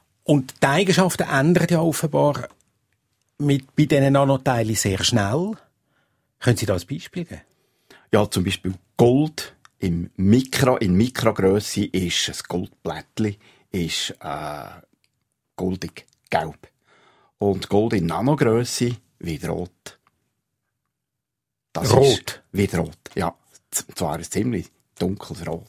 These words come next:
Speaker 1: Und hat's eine ganz andere Wirkung? Weil das ist ja auch noch der Effekt davon,
Speaker 2: Ja.
Speaker 1: dass die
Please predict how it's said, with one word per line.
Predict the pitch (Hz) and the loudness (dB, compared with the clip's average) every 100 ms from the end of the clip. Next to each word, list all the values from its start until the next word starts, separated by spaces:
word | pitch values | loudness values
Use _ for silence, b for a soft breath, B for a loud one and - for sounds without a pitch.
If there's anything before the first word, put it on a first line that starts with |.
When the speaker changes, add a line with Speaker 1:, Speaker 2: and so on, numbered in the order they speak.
| _ | _
Speaker 1:
Und | 131 | 2
hat's | 110 120 | 4 2
eine | 113 | 0
ganz | 110 120 117 | 2 2 2
andere | 113 110 101 107 | 2 2 0 2
Wirkung? | 143 - - 98 | 2 2 -2 2
Weil | 101 | 2
das | 117 139 | 4 2
ist | 135 | 2
ja | 123 | 2
auch | |
noch | 143 | 2
der | 147 147 | 2 2
Effekt | 135 147 - - | 2 0 0 -2
davon, | 139 147 | 2 4
Speaker 2:
Ja. | 135 | 4
Speaker 1:
dass | 117 | 4
die | - 117 | 4 4